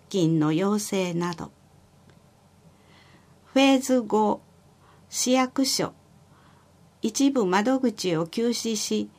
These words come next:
手続き可能な業務は市ホームページ掲載。不要不急な手続きの自粛要請など。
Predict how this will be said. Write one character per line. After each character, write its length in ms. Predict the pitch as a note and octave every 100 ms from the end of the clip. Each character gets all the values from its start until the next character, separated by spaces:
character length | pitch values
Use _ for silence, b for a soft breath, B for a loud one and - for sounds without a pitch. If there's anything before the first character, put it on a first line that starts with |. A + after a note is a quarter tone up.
| b b _
手 120 | - B3
続 280 | C#4+ C#4+
き 220 | B3+ F#3+ E3+
可 180 | G#3
能 220 | A3+ B3+ B3+
な 180 | B3+
業 280 | B3+ C4 B3
務 180 | G3 E3+
は 180 | F3 E3+
市 300 | - C#4 C#4+
ホ 200 | C#4 C4
ー 40 |
ム 180 | C4 C4
ペ 260 | B3+ B3 G#3+
ー 20 |
ジ 200 | E3+ D3+
掲 240 | - F3+ F3+
載。 400 | - E3 E3 - - b b b b b
不 160 | - B3+
要 300 | B3 A#3+ A#3+
不 180 | A#3+ A3
急 280 | - C#4 C#4
な 180 | C4
手 160 | C4 B3+
続 260 | C4+ B3 A3
き 180 | F#3+
の 200 | E3 E3
自 160 | - G3+
粛 420 | G#3 B3+ B3+ B3
要 260 | A3 A3 A3+
請 320 | - G#3 G3+
な 200 | G3 F#3+
ど。 160 | -